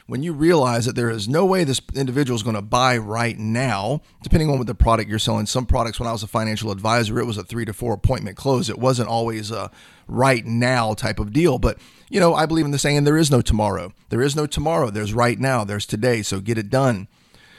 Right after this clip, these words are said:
Uh, not in a hard close fashion, but you have to get it done now. There is no tomorrow. But when he realized that the customers were not gonna buy today,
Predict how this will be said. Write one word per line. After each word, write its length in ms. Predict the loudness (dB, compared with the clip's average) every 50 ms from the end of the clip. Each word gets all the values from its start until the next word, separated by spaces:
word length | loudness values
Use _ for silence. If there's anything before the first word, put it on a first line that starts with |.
| -20 _ _ -2
Uh, 320 | 2 2 4 4 2 0 -2 -8 _ -2
not 220 | 2 2 4 4
in 80 | 4 4
a 80 | 4
hard 420 | 2 2 2 4 4 4 4 2 0
close 320 | -2 -2 0 2 2 2
fashion, 440 | 2 2 0 0 0 0 0 2 2
but 180 | 0 0 2 0
you 80 | -2
have 260 | -2 -2 -4 -4 -4 -4
to 100 | -6 -4
get 180 | -2 -2 -2 -2
it 140 | -2 -4 -4
done 320 | -4 -4 -2 -2 -2 0
now. 280 | 0 2 2 2 2 2
There 140 | 0 -2
is 320 | 2 4 4 6 6 4 2
no 140 | 0 -2 0
tomorrow. 560 | -2 0 0 2 2 0 0 -2 -4 -6 -10 _ _ _ -20 -20 -20 -20 -20 -6 2
But 120 | 4 6 8
when 100 | 8 8
he 100 | 8 8
realized 540 | 6 4 4 4 4 4 4 4 4 4
that 80 | 2 0
the 60 | -2
customers 520 | 0 2 2 2 2 0 0 0 0 0 2
were 180 | 2 2 4
not 200 | 4 4 2 2
gonna 220 | 0 -2 -2 -2 -2
buy 280 | 0 0 2 2 0
today, 540 | 0 -2 -2 0 0 -2 -2 -2 -2 -4